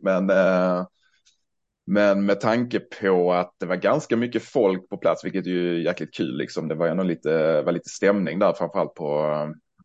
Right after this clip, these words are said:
på ena långsidan med, med mycket folk längs staketet. Men, eh, i och med liksom att den nya, nya planen inte är godkänd för, eh, publik på, på tävlingsmatcher, så som jag har förstått det, så,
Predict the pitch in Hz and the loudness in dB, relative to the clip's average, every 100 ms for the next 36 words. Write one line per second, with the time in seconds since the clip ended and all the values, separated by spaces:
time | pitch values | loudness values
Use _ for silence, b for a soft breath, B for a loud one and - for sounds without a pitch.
0 | - 82 85 76 87 92 - 55 53 - | -10 -4 -4 -2 -2 -2 -4 -4 -6 -8
1 | 67 67 67 62 - 73 76 - 76 76 | -10 -8 -10 -12 -14 -14 -12 -12 -16 -14
2 | 69 104 71 - 71 71 - - - - | -8 -6 -6 -6 -10 -10 -18 -12 -10 -6
3 | - - - - 80 80 78 80 78 78 | -6 -8 -14 -12 -8 -6 -4 -4 -2 -2
4 | 76 - _ _ _ - 104 87 110 101 | -4 -8 _ _ _ -4 0 2 2 4
5 | 92 90 92 90 95 90 98 90 85 80 | 2 -2 -4 -6 -4 -4 0 2 2 2
6 | 85 - 85 98 90 - 120 113 80 78 | -2 -8 -6 -4 -4 -2 2 2 2 -2
7 | 95 107 87 78 85 82 85 80 95 104 | -4 -2 0 0 0 -2 -4 -4 -6 -4
8 | 131 113 - 95 85 76 71 76 76 76 | -4 -4 -4 0 2 2 0 -2 0 0
9 | 76 76 - _ _ _ _ _ _ - | -2 -6 -12 _ _ _ _ _ _ -14
10 | 80 98 73 - - 82 76 73 78 - | -6 -4 -4 -8 -12 -6 -4 -4 -6 -8
11 | - 90 104 - - 76 - - - 55 | -4 -2 -4 -8 -10 -8 -8 -12 -8 -8
12 | 58 - 82 - 80 73 - 98 - - | -8 -10 -10 -8 -8 -10 -8 -8 -6 -12
13 | - - 67 67 69 | -14 -10 -6 -6 -6